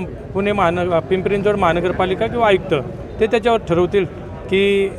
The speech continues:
आरक्षण उठवायची का काय करायचं. गोशाळेचा आम्ही गेलो तेव्हा तो काही उद्देश ते त्या ठिकाणी नव्हता, फक्त आम्ही आमचा कत्तलखाना माझ्याकडं, अ, जे आम्ही दिलेलं आहे निवेदन, याच्यामध्ये कुठेही गोशाळेचा उल्लेख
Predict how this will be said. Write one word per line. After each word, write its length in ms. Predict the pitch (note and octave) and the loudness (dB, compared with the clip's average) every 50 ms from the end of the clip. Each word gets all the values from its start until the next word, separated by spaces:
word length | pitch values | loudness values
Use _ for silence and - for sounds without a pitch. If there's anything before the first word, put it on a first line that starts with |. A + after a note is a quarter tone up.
| - - | -2 0
आरक्षण 480 | D#3+ E3+ F#3 F3+ - - F#3+ G3 G3 | 2 2 2 2 0 0 0 2 2
उठवायची 760 | G3+ G3 G3 F#3 F3+ F3 F3 - F#3 F#3 G3 G3 - G#3+ G#3 F#3 - - - - - - - - - | 2 2 2 2 0 -2 -2 0 2 2 2 2 2 0 -2 -2 -2 -4 -10 -12 -12 -12 -6 -2 -2
का 60 | E3+ | 0
काय 220 | - G3 G3 F#3+ | 2 4 2 4
करायचं. 320 | F3+ F3 D#3+ D#3 C#3+ B2+ B2+ A#2+ - - - - - - - C#3+ | 4 2 2 2 0 0 -2 -4 -6 -8 -8 -8 -8 -6 0 2
गोशाळेचा 540 | F#3+ G#3 G3 - G3 F#3 F#3+ G3 F3+ G#3 G3+ | 2 4 4 4 4 4 4 4 4 4 4
आम्ही 360 | G#3 G3+ G3 G3 F#3+ F#3+ G3+ | 4 4 2 2 0 0 0
गेलो 220 | F#3 G#3 G3+ G3+ | 0 0 0 0
तेव्हा 240 | - G#3 G3+ F#3 F3 | 0 2 2 2 0
तो 200 | F3 - F#3+ F#3 | 0 -2 -2 -2
काही 200 | F3+ G3 G3 G3 | 0 0 0 0
उद्देश 300 | G3 F#3 - F#3 F#3+ - - - | 0 0 2 2 2 2 2 0
ते 80 | G3 | 0
त्या 200 | F#3+ - - F#3+ | 0 2 0 0
ठिकाणी 340 | F#3 F3 E3+ D#3 E3 F#3 A3+ B3+ D3+ D#3+ D#3 | 2 2 2 0 0 0 0 0 -2 -2 0
नव्हता, 300 | F3 G3 F#3 D3+ - D3 | 0 2 2 2 2 0
फक्त 240 | B2 D3+ D3+ - G3+ | 0 0 -2 0 2
आम्ही 340 | G3 G3+ F#3+ F#3 G3 A3 A3+ - - - - - - | 2 4 4 2 2 0 -2 -4 -8 -12 -8 -6 -4
आमचा 200 | D#3+ D#3 G3+ F#3+ | -2 0 0 0
कत्तलखाना 580 | - G3 F#3+ - G#3+ G3+ F#3 E3+ F3+ F#3+ G#3+ | 0 0 0 2 0 2 2 2 2 2 2
माझ्याकडं, 460 | G3+ G3 F#3+ F3+ F3+ E3+ F#3 G3 A3 B3 D4+ D3+ D3+ D3+ - - E3 | 2 2 2 2 2 2 2 2 2 2 0 -4 -8 -8 -6 -2 2
अ, 320 | E3 E3+ E3+ E3+ E3+ E3+ | 4 6 6 6 6 4
जे 180 | E3 E3 G3 G3+ | 4 2 2 4
आम्ही 520 | G#3 G3 F#3+ F#3 F#3+ G3 G3 F#3+ F#3+ F3+ F3+ - - - - - - - | 4 4 2 2 2 2 0 0 -2 -4 -6 -10 -12 -14 -12 -10 -8 -2
दिलेलं 320 | C#3+ F3+ F3+ G3 G3+ G#3 G3+ | 0 2 4 4 4 4 4
आहे 220 | F#3+ F3 F3 E3+ - - - - - - - - - | 6 6 6 4 2 0 -4 -10 -12 -12 -12 -8 -2
निवेदन, 320 | D#3+ F3 F#3+ F3+ E3+ D3+ B2+ A2 - D#3 | 0 2 2 2 2 0 -4 -4 -4 -2
याच्यामध्ये 360 | F3 E3+ G#3 G#3 G#3 G3+ G3+ | -2 0 0 0 0 -2 -2
कुठेही 400 | - G#3 G3 D#3 G3+ G#3+ G3+ F#3 | -2 -4 -2 0 0 0 0 0
गोशाळेचा 640 | G#3 - E3 F#3+ G3 F3+ G3 F#3+ F3+ F3+ E3+ G3 G3 | -2 0 2 2 2 4 4 4 4 4 2 0 0
उल्लेख 280 | F#3+ F3 F3+ F#3+ G3+ | 0 0 0 0 -2